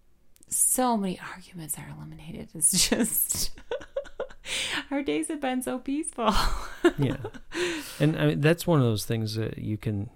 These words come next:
Speaker 2: like, arguments about where to sit in the car. There's,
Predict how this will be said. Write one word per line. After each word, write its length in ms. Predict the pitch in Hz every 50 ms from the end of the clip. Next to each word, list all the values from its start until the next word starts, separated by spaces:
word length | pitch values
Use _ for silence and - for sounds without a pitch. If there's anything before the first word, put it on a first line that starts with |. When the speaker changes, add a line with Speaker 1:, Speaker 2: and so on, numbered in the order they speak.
| - - - - -
Speaker 2:
like, 300 | - 110 107 98 - - _ - - - - - - - - - - - - - - - - -
arguments 480 | - 135 135 123 123 123 120 117 113 -
about 280 | 117 104 113 110 110
where 180 | 110 110 113 110
to 80 | 104 101
sit 220 | - - 123 - -
in 140 | - 101 95
the 100 | 98 98
car. 420 | - 113 117 113 101 95 98 101
There's, 380 | 101 101 107 104 104 101 -